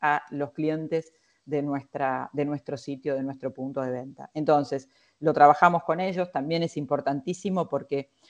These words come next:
uno de los aspectos fundamentales de la experiencia del cliente es trabajar con la experiencia del empleado, ¿sí? Si no sentimos... En, en, en nuestra propia piel y en nuestra propia carne,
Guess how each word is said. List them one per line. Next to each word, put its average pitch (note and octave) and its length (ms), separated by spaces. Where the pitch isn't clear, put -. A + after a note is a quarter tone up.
uno D#3+ 160
de E3 60
los D#3 180
aspectos - 560
fundamentales F3 880
de C3 80
la C3 80
experiencia D3 520
del C3 120
cliente D#3+ 640
es D#3 220
trabajar D3 500
con D3+ 120
la C#3+ 40
experiencia C3+ 520
del C3 100
empleado, C3 600
¿sí? E3 320
Si C#3 180
no D3 120
sentimos... A3+ 720
En, D3 300
en, D3+ 340
en D3+ 120
nuestra D3+ 320
propia E3+ 420
piel F#3 460
y D3+ 80
en C#3 80
nuestra C#3+ 280
propia D#3+ 380
carne, G3 640